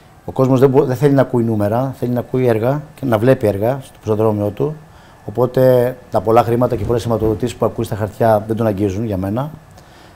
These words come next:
Ε, σίγουρα χρειάζεται την καθημερινότητά του, η οποία στο δικό μας το Δήμο τουλάχιστον έχει χαθεί. Όπως είπε η κυρία Στεβαχτή, δυστυχώς στο δικό μας το Δήμο δεν υπήρχε η, η άμεση επαφή του Δημάρχου,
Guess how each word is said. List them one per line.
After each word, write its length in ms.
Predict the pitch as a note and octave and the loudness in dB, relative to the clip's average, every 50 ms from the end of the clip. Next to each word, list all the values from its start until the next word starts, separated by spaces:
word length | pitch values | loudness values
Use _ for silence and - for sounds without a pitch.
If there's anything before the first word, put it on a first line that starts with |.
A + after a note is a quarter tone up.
| - - - | -20 -14 -8
Ε, 180 | - A#2 A#2+ A2 | -4 -4 -4 -2
σίγουρα 300 | - - D3+ D3 D3 C3 | 0 4 6 8 8 6
χρειάζεται 400 | - B2 B2+ C3+ C3+ B2 A#2+ A#2+ | 6 6 6 6 6 4 2 -4
την 300 | A2 A2 G#2+ G#2+ G2+ - | -4 -4 -4 -4 -4 -6
καθημερινότητά 760 | - G#2 - A#2 A#2+ A#2+ A2+ A#2 B2+ B2+ B2 - B2 B2 - | -8 -8 -4 -4 -2 -2 0 0 0 0 2 2 2 2 2
του, 100 | - A#2+ | 0 -2
η 40 | A2+ | -2
οποία 420 | G2 - B2 B2 A#2 A2+ A2 G#2+ - - - - - - - - - | -2 0 0 2 2 0 0 -4 -10 -18 -20 -20 -20 -20 -20 -20 -16
στο 160 | - - A2 | -10 -8 -6
δικό 160 | A2 - C3 | -2 0 2
μας 120 | B2+ A#2+ - | 2 2 0
το 80 | - | 0
Δήμο 160 | A#2 B2 B2+ | -2 0 -2
τουλάχιστον 420 | A2+ G#2+ A2+ A#2+ A#2 A2 - - A2 | -2 0 0 0 0 -2 -4 -6 -6
έχει 140 | A2 - - | -6 -6 -8
χαθεί. 400 | - F2 - A2+ C3 D3+ D#3 D#3 - - - - - - - - - - - - | -10 -8 -4 -4 -4 -4 -4 -8 -12 -18 -20 -20 -20 -20 -20 -20 -20 -20 -6 0
Όπως 260 | - C3 C#3 C#3 - | 2 2 2 4 2
είπε 100 | - C#3 | 2 2
η 40 | B2+ | 4
κυρία 160 | C3+ C#3+ C#3 | 6 4 4
Στεβαχτή, 600 | C3+ - B2+ B2 A2+ - - C#3 C#3 C#3 C#3 - - - | 4 2 0 0 0 2 2 4 4 4 2 0 -4 -10
δυστυχώς 320 | A#2 A2 - A2+ A#2+ C3+ | -10 -8 -6 -4 -2 -2
στο 120 | C3 - B2 | -2 -2 -4
δικό 160 | G#2+ - C3+ | -2 0 0
μας 140 | C3+ B2+ - | 0 0 0
το 80 | - | 0
Δήμο 360 | A#2 B2+ C3+ C3+ B2+ B2 A#2 A2 G#2+ | 0 2 2 2 2 0 -2 -4 -2
δεν 160 | G#2+ C3+ D3+ | 0 0 2
υπήρχε 400 | D#3 D3+ D#3 D3 C3+ - - A#2 | 0 0 0 -2 -4 -2 -2 0
η, 180 | G#2+ G#2+ A2 A2+ - | 0 0 0 -2 -2
η 100 | - A2+ | 0 2
άμεση 260 | A2+ A#2+ A#2+ G#2+ - G#2+ | 2 2 0 -2 -6 -8
επαφή 260 | G2+ G2 - - A2 | -8 -8 -8 -8 -8
του 140 | - - G2+ | -8 -6 -6
Δημάρχου, 420 | G2 G#2 G#2+ G#2 F#2 - - E2+ | -2 -2 0 -2 -2 -4 -10 -14